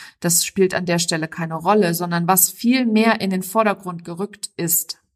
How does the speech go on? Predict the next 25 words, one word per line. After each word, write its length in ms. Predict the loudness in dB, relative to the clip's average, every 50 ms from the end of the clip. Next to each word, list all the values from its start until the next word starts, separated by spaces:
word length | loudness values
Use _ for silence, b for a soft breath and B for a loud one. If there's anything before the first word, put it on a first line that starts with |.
| _ _ _
als 320 | -2 0 0 0 -2 -4
der 160 | -4 -4 -2
Umsatz, 540 | 2 4 4 4 4 4 2 2 0 -2 -6
und 100 | -4 -2
das 100 | -2 -2
ist 140 | -2 -2 -4
auch 80 | -4 -4
etwas, 300 | -6 -4 -4 -4 -4 -2
was 160 | -2 -2 -2
meine 280 | -2 -2 -2 -2 -2
Authentic 480 | -2 -2 -2 -2 -2 -2 -2 -4 -6 -4
Business 360 | -2 -2 0 0 0 -2 -2
Academy 560 | -4 -6 -2 0 0 2 2 2 0 0 -2
Teilnehmerinnen 800 | -2 0 0 0 2 0 0 2 2 2 2 0 0 0 0 -2
diese 280 | -2 -2 -4 -4 -4 -4
Woche 280 | -4 -4 -2 -2 -2 0
lernen 400 | 0 0 0 0 -2 -4 -4 -4
durften 320 | -4 -4 -4 -6 -10 -10
über 180 | -8 -6 -6 -4
sich 200 | -4 -4 -4 -2
selber, 360 | -2 -2 0 2 0 0 0 B B B B B B B B B B B B B B
ist 500 | _ 0 2 2 2 0 -2 -6 -8 _ _ _ _ _ _ _ _ _ _ _ _ _ _ -2
meine 360 | 0 2 4 4 4 4 4
innere 300 | 4 2 2 2 2 0
Motivation, 960 | 0 -2 -2 -4 -4 -4 -4 -4 -4 -4 -4 -4 -4 -6 -6 -8 -10 -12 -12